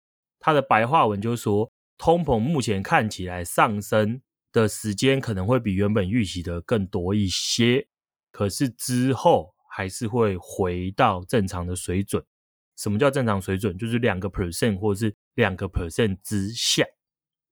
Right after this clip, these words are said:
这个是他的意思。哦，我们认为说他为什么要在这一次的会议上，不是会议室啊，在这一次的国会的听证里面做这么重大的谈话的改变，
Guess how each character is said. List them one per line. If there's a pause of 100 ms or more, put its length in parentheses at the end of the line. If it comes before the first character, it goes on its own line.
(160)
这
个
是
他
的
意
思。 (1160)
哦，
我
们
认
为
说
他
为
什
么
要
在
这
一
次
的
会
议
上， (560)
不
是
会
议
室
啊，
在
这
一
次
的
国
会
的
听
证
里
面
做
这
么
重
大
的 (320)
谈
话
的
改
变，